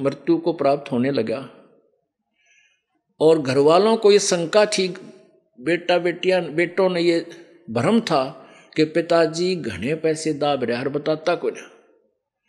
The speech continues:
अब उसकी मृत्यु होने लगी और बुजुर्ग लग गया नू, नू करने, उन्हें सोचा ये कुछ बताना चाहते हैं पिताजी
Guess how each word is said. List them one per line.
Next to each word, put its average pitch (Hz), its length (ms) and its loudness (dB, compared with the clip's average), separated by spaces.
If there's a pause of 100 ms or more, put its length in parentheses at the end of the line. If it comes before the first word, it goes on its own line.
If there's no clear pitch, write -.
(640)
अब 180 120 2
उसकी 214 300 0
मृत्यु 202 440 0
होने 185 300 0
लगी 185 440 0
और 165 260 2
बुजुर्ग 185 400 2
लग 165 220 -2
गया 175 140 2
नू, 180 320 -4
नू 170 220 -2
करने, 175 440 -4 (1500)
उन्हें 196 180 4
सोचा 175 380 4
ये 180 220 6
कुछ 180 260 2
बताना 151 420 2
चाहते 139 340 0
हैं 127 80 -2
पिताजी 139 680 0